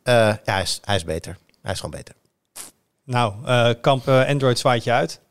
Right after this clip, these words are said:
Speaker 2: Het was gezellig.
Speaker 1: Nou ja, ik ben nog steeds met, en nog, tot, tot nu toe is het, momenteel is het een spagaat. En ik, ik ga deze ook niet wegdoen, want ik heb mensen, ga je hem deze dan verkopen? Nee, ik vind het wel handig om een tweede oké werkende telefoon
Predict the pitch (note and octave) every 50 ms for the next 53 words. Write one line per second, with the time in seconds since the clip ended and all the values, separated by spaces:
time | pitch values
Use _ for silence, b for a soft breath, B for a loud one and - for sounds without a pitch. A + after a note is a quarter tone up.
0 | _ _ - C#3 B2+ C#3+ - - B2 B2+ C#3 E3 F3 - - E3 F3 F3 F3 E3+
1 | E3 D3+ F3 E3 E3 D#3 - - D#3+ D#3 - - - - C#3 C#3 C3+ B2+ - -
2 | _ - D#3 C#3 - D#3 D3+ D#3+ G3 G#3 - G#3+ F#3 - - - - D3 C#3 D#3
3 | D#3 D#3 - - E3 - - C#3+ - - C3+ - - C3+ C#3+ D3 - - C#3 C#3
4 | - - - - - - - - A#2 - - - C3+ C3+ C3 B2 - B2+ A#2+ B2
5 | A#2 G#2 F2+ A2 A#2+ A#2+ - - A#2+ B2+ D#3 D#3+ C3 - G2+ G2+ G#2 G2+ - -
6 | G2+ G#2 G2+ - - - G#2 G#2 G#2 G#2+ G#2 F#2 A#2 G#2 - - - G#2+ G#2+ G#2+
7 | G#2+ G#2 G#2 G#2+ G2+ G#2 - - G#2+ F#2+ F#2+ F#2 F2+ G2 G2+ G2+ G2+ - - G2
8 | G2+ G2 F#2+ - b b b b b - - A#2 G#2 G#2 G2+ G#2+ G2 F#2+ - b
9 | b b b b b b b b b - G#2+ G2+ - A#2 G#2 G2+ G2 G2 G2 -
10 | - G#2 F#2+ - G#2 G#2 G#2 - - G2+ G#2 G#2